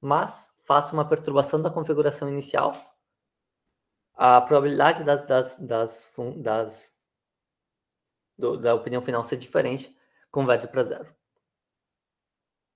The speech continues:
Ah, conforme o nível do ruído vai pra zero. E eu também tô falando que ela é noise sens-, se-,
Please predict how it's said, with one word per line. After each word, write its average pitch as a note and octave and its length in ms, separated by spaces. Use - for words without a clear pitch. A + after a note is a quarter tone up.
Ah, A2 580
conforme B2 400
o A#2+ 60
nível A#2+ 240
do A#2+ 80
ruído A2 220
vai A2 100
pra A#2+ 160
zero. - 260
E F3+ 400
eu B2+ 100
também D3+ 200
tô D#3 80
falando D#3 300
que D#3 80
ela D3 120
é - 20
noise D3 300
sens-, - 340
se-, - 320